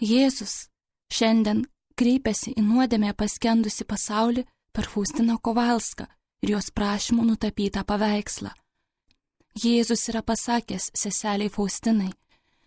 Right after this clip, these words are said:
"Jokia siela nepražus, kuri su pasitikėjimu prie šio paveikslo melsis." Kristus net po mirties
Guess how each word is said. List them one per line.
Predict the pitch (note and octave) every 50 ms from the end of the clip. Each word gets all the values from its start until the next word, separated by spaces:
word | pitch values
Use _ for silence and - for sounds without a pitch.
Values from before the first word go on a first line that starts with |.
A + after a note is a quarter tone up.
| _ _ _
"Jokia | A#3 A#3+ A3+ - C4 C4+ B3+
siela | - - - C4+ C#4+ C4 A3+ G3+ G3
nepražus, | G3 G3 F#3+ - - G3+ G3+ G3+ G3 A3+ A#3+ B3 - - - - _ _ _ _ _ _ _ -
kuri | A#3+ A#3+ C4
su | B3 - C#4+
pasitikėjimu | C#4+ - C#4+ C4 - - B3+ - - A#3 A3+ A3+ A3 G#3+ G#3+ G#3+ G#3+ -
prie | - G#3 G#3
šio | F#3+ - - A#3+ A#3
paveikslo | - C#4 B3+ A3 A3 G3 G3 F#3+ - - - - G#3 G#3 G3+ - _ _ _ _ _ -
melsis." | A#3 A3+ A3 A3 G3 - - - - - - - - - _ _ _ _ _ _ _ _ _ _ _ _ _ _ _ _ _ _ _ _ _ _ - _
Kristus | - B3 B3+ C4 - - - A#3+ - -
net | B3 B3+ C4 -
po | - B3+
mirties | B3 B3 B3 - - - B3 A#3 A3 G3+ G3 - -